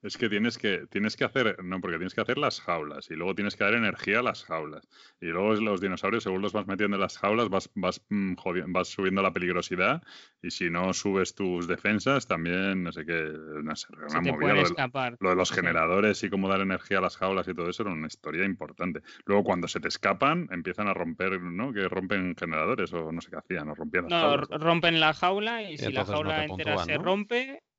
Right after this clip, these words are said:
Speaker 2: se escapa y no puntúa.
Speaker 1: Eso, algo así, no sé. Bueno, una, eh, o sea, es una historia <laughs> curiosa, desde luego. Mola mucho, ¿eh? La verdad es que es un juego que,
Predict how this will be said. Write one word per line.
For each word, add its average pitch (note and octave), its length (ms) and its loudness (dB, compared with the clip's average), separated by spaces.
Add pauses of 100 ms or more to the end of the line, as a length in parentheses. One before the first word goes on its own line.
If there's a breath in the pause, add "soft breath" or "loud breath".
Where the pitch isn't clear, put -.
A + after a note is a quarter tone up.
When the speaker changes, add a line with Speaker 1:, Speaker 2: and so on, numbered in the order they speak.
Speaker 2:
se - 220 -6
escapa E3 340 -2
y F3 60 -2
no D3 120 -6
puntúa. A2+ 420 -12 (480)
Speaker 1:
Eso, E2+ 260 -8
algo D2+ 140 -10
así, D#2 180 -12
no D2 120 -8
sé. D#2 100 -16
Bueno, D2 220 -8
una, E2 260 -2
eh, E2 260 0
o F2 60 0
sea, E2+ 160 2
es E2 160 -4
una G2+ 120 4
historia F#2 760 2 (100)
<laughs> G2+ 960 -2
curiosa, F#2 480 2
desde D2+ 220 -4
luego. D#2 380 -10 (260 loud breath)
Mola A#2 160 4
mucho, E2+ 260 -4
¿eh? G#2+ 140 -4
La E2 80 -8
verdad E2+ 220 -6
es - 100 -14
que E2 280 -8
es - 100 -16
un D#2+ 80 -10
juego F2+ 240 -8
que, D2+ 220 -10